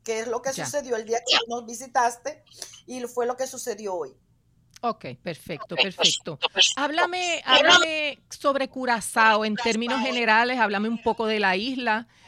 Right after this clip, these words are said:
Speaker 2: eh, háblame, eh, de dónde, ¿verdad?, nos recoges, cómo empieza el recorrido para que las personas puedan ver qué es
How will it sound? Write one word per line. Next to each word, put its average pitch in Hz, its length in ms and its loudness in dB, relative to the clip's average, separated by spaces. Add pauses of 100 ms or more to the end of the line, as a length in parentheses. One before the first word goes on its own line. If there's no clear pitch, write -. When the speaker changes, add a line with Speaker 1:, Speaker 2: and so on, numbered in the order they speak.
(140)
Speaker 2:
eh, 208 260 -2
háblame, 208 1200 0 (260)
eh, 220 140 -2
de 233 160 0
dónde, 220 400 0
¿verdad?, 214 320 0
nos 247 160 -2
recoges, 233 480 -4
cómo 214 300 -4
empieza 233 400 -2
el 240 80 -2
recorrido 233 840 -4 (480)
para 220 220 2
que 208 100 -4
las 208 140 -2
personas 196 440 -6
puedan 247 380 -4
ver 285 300 -2
qué 247 340 0
es - 300 -8